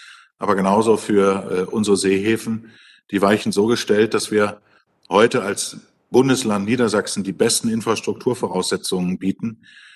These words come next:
die verkehrliche Schiene, Wasser, Straße, aber auch die digitale Infrastruktur unseres Bundeslandes. Auch das ist ein Steckenpferd, wenn Sie so wollen, von mir, dass wir den digitalen Ausbau unserer Häfen voranbringen, um eben die Automatisierung, äh,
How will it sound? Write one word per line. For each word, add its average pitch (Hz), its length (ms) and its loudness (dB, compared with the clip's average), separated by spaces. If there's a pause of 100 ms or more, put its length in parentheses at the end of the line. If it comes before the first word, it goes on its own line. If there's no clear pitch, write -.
(220)
die - 60 -12
verkehrliche 123 880 4
Schiene, 123 520 2
Wasser, 107 280 -2
Straße, 104 520 -2
aber 101 180 -6
auch 101 100 -2
die 95 160 -4
digitale 90 580 -2
Infrastruktur 101 840 0 (540)
unseres 98 340 -2
Bundeslandes. 110 640 2
Auch 98 100 -2
das 101 180 -2
ist 104 120 -4
ein 98 180 -2
Steckenpferd, 113 680 0
wenn 104 120 -2
Sie 104 80 -4
so 101 180 0
wollen, 107 220 0
von 104 160 -4
mir, 107 260 2 (680)
dass 95 200 -4
wir 101 80 2
den 90 160 0
digitalen 110 480 2
Ausbau 101 300 -4
unserer 98 180 0
Häfen 98 300 -2
voranbringen, 95 580 -2
um 92 240 -4 (340)
eben 92 160 -4
die 92 100 2
Automatisierung, 101 1000 0 (140)
äh, 92 220 -4